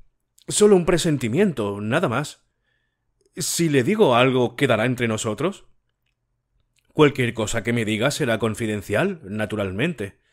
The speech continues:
"De acuerdo. Tengo la impresión de que es un estafador". "Oh". Lippincott demostró cierto interés. "Sí, yo diría que haces bien en seguir tus instintos".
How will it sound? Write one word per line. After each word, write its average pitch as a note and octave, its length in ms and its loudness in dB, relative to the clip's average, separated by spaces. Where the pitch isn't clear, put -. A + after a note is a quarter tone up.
"De A#2+ 380 -2
acuerdo. B2+ 580 0
Tengo D#3+ 280 4
la D3+ 120 6
impresión D3 520 0
de C3 120 2
que B2+ 100 -2
es E3 140 -2
un G3+ 100 2
estafador". B2 720 -4
"Oh". A2 560 -2
Lippincott C#3+ 640 0
demostró C3 480 0
cierto A#2 380 -4
interés. G2+ 520 -6
"Sí, A#2 540 -8
yo A2+ 280 -4
diría B2 380 0
que A#2+ 80 0
haces B2 300 -2
bien B2+ 180 0
en A#2 140 -2
seguir A2 560 -4
tus A#2+ 200 -4
instintos". A#2 760 -8